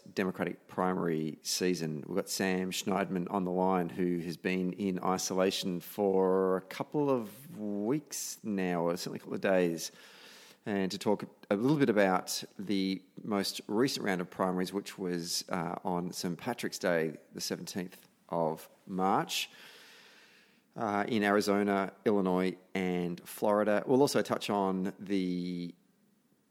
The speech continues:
primaries that were held on the tenth of March, which was across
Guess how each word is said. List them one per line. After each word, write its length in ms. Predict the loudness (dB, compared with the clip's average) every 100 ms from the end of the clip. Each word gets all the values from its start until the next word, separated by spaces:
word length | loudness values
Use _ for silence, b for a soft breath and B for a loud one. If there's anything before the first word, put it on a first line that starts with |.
| _ _
primaries 720 | -8 0 2 2 2 2 2
that 120 | 0 0
were 120 | 0
held 360 | 2 2 2 2
on 120 | -2
the 60 | -2
tenth 380 | -4 -4 -2
of 100 | -4
March, 500 | -2 0 -2 -4 -8
which 760 | -8 -4 -4 -2 -4 -4 -4 -8 -14 -16 -14 -4
was 680 | 2 2 2 2 0 -2
across 480 | -6 -4 -2 0 -2